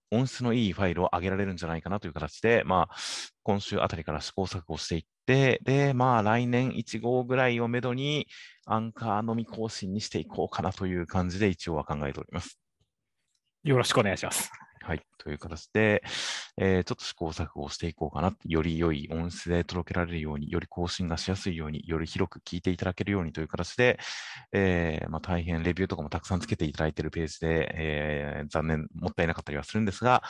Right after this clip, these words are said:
Speaker 1: ちょっと新しい環境への移行を進めていきたいなというのが今週から始まります。以上、業務連絡でした。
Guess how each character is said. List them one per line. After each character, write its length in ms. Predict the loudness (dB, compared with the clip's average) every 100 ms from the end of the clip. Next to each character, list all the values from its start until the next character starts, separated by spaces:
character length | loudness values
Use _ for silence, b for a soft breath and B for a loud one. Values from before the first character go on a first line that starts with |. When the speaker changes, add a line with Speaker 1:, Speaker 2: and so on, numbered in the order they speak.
| B B B
Speaker 1:
ち 160 | 0 2
ょ 60 |
っ 40 | 4
と 80 | 2
新 60 |
し 100 | 0
い 60 | -4
環 180 | -4 -4
境 140 | -6
へ 40 | -6
の 80 |
移 60 | -10
行 160 | -8 -8
を 60 |
進 120 | -8 -10
め 60 |
て 80 | -10
い 20 |
き 80 | -6
た 80 | -2
い 60 | 0
な 100 | 2
と 100 | 2
い 100 | 2
う 60 |
の 80 | 2
が 80 | 0
今 240 | 0 -2
週 260 | -2 -6 -4
か 100 | -4
ら 100 | -4
始 220 | -4 -4
ま 100 | -4
り 80 | 0
ま 100 | 0
す。 140 | 2
以 60 | 0
上、 140 | -2 -4
業 120 | -2
務 140 | -2 0
連 120 | -2
絡 180 | -2 -4
で 80 | -2
し 100 | 2
た。 160 | 2